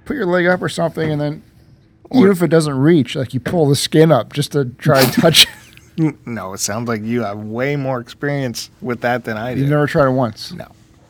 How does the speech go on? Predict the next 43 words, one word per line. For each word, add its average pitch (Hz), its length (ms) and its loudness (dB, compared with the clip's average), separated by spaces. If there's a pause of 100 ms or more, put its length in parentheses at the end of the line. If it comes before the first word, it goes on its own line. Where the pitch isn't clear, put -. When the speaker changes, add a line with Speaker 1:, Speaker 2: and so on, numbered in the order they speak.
(100)
Speaker 1:
Okay. - 260 -14 (420)
Speaker 2:
I 120 200 -4
know 135 300 2
I'm 107 140 0
not 104 260 -4
that, 98 300 -8
uh, 90 200 -8
stretchy. - 520 -12 (280)
Speaker 1:
I 127 180 4
will 127 220 4
put 135 240 2
no 131 340 4
down. 139 460 2
And - 120 -8
Speaker 2:
Although, 131 600 2
if - 80 -20
Speaker 1:
there's 135 240 2
Speaker 2:
you 156 60 2
Speaker 1:
your 170 80 6
Speaker 2:
wanna 160 160 4
hear 143 240 0
a 117 80 -2
great 117 280 0
story 127 360 2
about 104 240 -2
that, 101 320 -4 (120)
other 117 220 -2
than 104 220 -4
what 101 160 -6
Joe 104 240 -4
just 98 260 -8
did, 92 300 -10 (260)
uh, 95 320 -8
Kevin 120 260 -6
Smith 107 300 -10
is 90 120 -14
famous 120 500 -10
for, 82 360 -12
uh, 80 200 -16 (260)
telling 98 320 -12
his 87 460 -14 (500)
stories 107 600 -6
of 92 280 -12